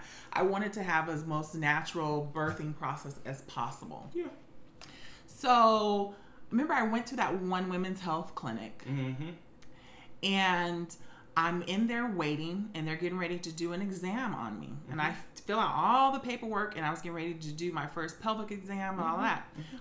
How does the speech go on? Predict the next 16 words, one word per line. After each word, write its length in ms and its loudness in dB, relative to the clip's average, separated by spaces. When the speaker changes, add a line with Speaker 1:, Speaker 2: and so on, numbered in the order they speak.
Speaker 1:
So 180 2
I'm 220 8
sitting 260 2
on 120 4
the 80 4
waiting 360 4
table, 560 0
drawers 540 12
off, 520 10
Speaker 2:
Ready. 300 8
Speaker 1:
gown 500 12
on, 500 8
Speaker 2:
Ready. 300 10
Speaker 1:
getting 280 6
ready 340 8
to 220 -2